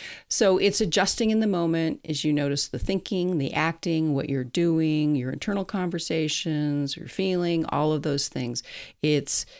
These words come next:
and over time, this adjustment becomes easier and it become, there's less of a gap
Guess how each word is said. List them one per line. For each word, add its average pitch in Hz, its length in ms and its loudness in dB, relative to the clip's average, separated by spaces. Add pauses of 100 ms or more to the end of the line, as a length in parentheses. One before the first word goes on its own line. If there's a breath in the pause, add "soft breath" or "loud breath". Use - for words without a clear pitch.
(160 loud breath)
and 151 120 4
over 151 200 2
time, 165 840 2 (380 soft breath)
this 165 240 4
adjustment 156 720 2
becomes 147 880 2 (480 soft breath)
easier 190 680 4
and 151 200 6
it - 80 -2
become, 147 460 2
there's 151 300 4
less 165 320 4
of 156 120 0
a 160 60 0
gap 147 520 0